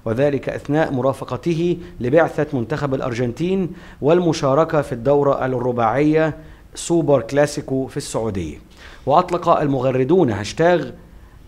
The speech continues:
الفراج الجميع يحب المخدرات، الذي صدر قائمة أكثر الهاشتاغات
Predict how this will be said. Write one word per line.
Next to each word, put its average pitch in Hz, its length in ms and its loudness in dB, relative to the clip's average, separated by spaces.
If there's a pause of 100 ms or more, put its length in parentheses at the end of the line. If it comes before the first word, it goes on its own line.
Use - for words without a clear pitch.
(160)
الفراج 156 760 4 (140)
الجميع 131 580 2
يحب 139 380 -2
المخدرات، 127 840 2 (360)
الذي 123 380 -2
صدر 160 440 4
قائمة 147 500 0 (100)
أكثر 156 440 -2
الهاشتاغات 120 840 -2